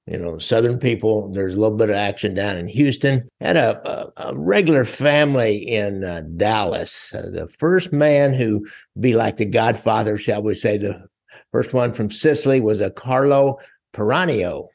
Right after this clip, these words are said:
Carlo Pirano came to the United States from Sicily in nineteen oh one with his brother Joseph, who will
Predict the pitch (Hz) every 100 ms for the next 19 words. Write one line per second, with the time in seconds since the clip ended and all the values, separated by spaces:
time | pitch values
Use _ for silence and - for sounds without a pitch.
0 | - - 127 143 139 110 117 127 143 131
1 | 113 - - 127 123 113 107 107 120 117
2 | 104 - - 113 113 - 101 - 170 156
3 | 113 110 107 110 113 117 123 113 107 101
4 | 104 110 117 92 95 90 87 101 101 95
5 | 151 180 107 76 101 90 92 98 101 98